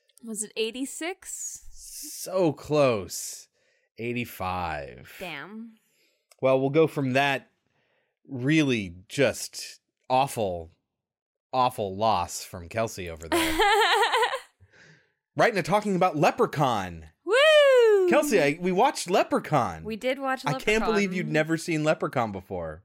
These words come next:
Speaker 1: His face, man, scared me. Scared the bejesus out of me.
Speaker 2: If you didn't listen to last week's episode, we talk about the three characters that really creep Kelsey out.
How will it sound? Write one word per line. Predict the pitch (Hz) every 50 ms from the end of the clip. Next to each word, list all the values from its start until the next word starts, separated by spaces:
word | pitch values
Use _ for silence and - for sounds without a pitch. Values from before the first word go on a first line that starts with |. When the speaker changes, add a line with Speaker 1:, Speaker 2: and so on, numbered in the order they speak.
| _ -
Speaker 1:
His | - 226 - -
face, | 247 247 247 294 302 -
man, | 233 202 202 208 214 220
scared | 214 - - - 208 214 233 240
me. | 240 190 175 175 185
Scared | 202 - - - 220 220 214
the | 220 226
bejesus | 233 220 196 202 220 220 269 302 - - 175 180
out | 208 175 165 165
of | 175 170
me. | 170 170 170 175 196 196 202 _ _ _ _ _
Speaker 2:
If | - 143 127 139
you | 143
didn't | 147 160 180 175 151
listen | 151 151 147 - 156 143 135
to | - - - 143 131 127 123 120 120 117 _ _ _ _ _ -
last | 110 117 120 131 131 - -
week's | 131 110 - -
episode, | 123 113 107 117 - - 113 107
we | 101 107 101
talk | - 117 110 107 -
about | 113 107 107 104 -
the | -
three | - _ - - 117 127 123 127
characters | 120 - - 123 123 120 120 117 - - 113 104 101 98 98 98 92 - - - - _ _ _ _ _ _ _ _ _ _ _
that | 90 87 95 92 92 90 - -
really | 98 107 117 120 123 123
creep | 113 - - - - 131 120 117 -
Kelsey | - - 120 110 101 - 110 98 101
out. | 107 107 95 90 87 85